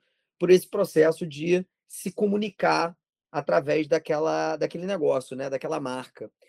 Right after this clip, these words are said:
Acho que a moda tem essa, tem esse poder de você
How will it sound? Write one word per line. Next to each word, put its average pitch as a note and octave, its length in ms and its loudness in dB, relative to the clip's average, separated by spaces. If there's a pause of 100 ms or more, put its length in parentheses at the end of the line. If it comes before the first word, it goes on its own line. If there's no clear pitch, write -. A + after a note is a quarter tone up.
(240)
Acho B2 140 -16
que - 60 0
a D3+ 80 4
moda D#3+ 380 2
tem E3 260 -8
essa, C#3+ 540 -4 (320)
tem D#3 160 -6
esse D#3+ 180 -10
poder D3 540 -2
de C3 80 -16
você C#3+ 520 -4